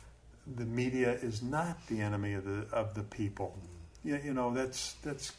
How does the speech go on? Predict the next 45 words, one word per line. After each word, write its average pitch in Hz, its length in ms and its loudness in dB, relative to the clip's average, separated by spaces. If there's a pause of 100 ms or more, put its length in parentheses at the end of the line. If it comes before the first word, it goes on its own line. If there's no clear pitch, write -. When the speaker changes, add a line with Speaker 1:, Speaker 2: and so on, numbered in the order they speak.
(100)
Speaker 1:
kind 151 300 0
of 120 200 2 (480)
a 127 60 0
Speaker 2:
It's - 120 8
Speaker 1:
check - 20 8
Speaker 2:
the 151 60 10
Speaker 1:
and 101 60 8 (200)
Speaker 2:
balance 113 160 12
of - 60 10
Speaker 1:
balance. 117 200 8
Speaker 2:
democracy. 104 600 4 (140)
Speaker 1:
Yeah, 160 440 2 (120)
you 147 140 2
know, 127 240 6
Speaker 2:
You - 60 8
follow 110 240 10
Speaker 1:
um, 95 80 6
Speaker 2:
me? 87 40 2
So 127 380 12
Speaker 1:
you 107 60 8
know. 110 60 10
Speaker 2:
if 104 120 4
you 117 120 4
believe 127 520 8
that 143 140 6
the 101 60 4
media 117 460 6
and 98 140 4
you 104 80 6
continue 127 500 4
to 101 160 -2
reinforce 101 920 2
Speaker 1:
Right. 110 280 0 (260)
Speaker 2:
that 98 260 4
it's 101 180 2
the 95 180 2
enemy 107 280 8
of 92 120 4
the 85 60 -4
people 87 580 -4 (280)
and 95 160 2
it's 101 140 4
something 110 460 4
that 95 160 2
has, 95 180 2